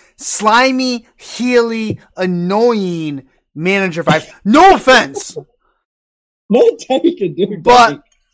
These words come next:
Speaker 1: is that in your, your, your, uh, your roadmap at all?
Speaker 2: Um, no, I'm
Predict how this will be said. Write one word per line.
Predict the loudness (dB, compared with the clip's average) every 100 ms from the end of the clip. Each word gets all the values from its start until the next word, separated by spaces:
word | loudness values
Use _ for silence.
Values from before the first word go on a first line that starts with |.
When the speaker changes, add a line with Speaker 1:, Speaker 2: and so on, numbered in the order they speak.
| _ _ _ _ _ _ -6
Speaker 1:
is | -4 2
that | 2 2 0
in | -6 -4 -4
your, | -2 -2 -4 -8
your, | -8 -6 -6
your, | -8 -6 -4 -2 -4
uh, | -4 -6
your | -6 -6 -4
roadmap | -2 0 0 -2 -4 -6 _
at | -6 -2
all? | -2 -2 -4 -12 _ _ _ _ _ _ _ _ _ _ _
Speaker 2:
Um, | -2 2 2 0 -4 -8 _ _ -6
no, | -2 0 2 0 0
I'm | -6 -6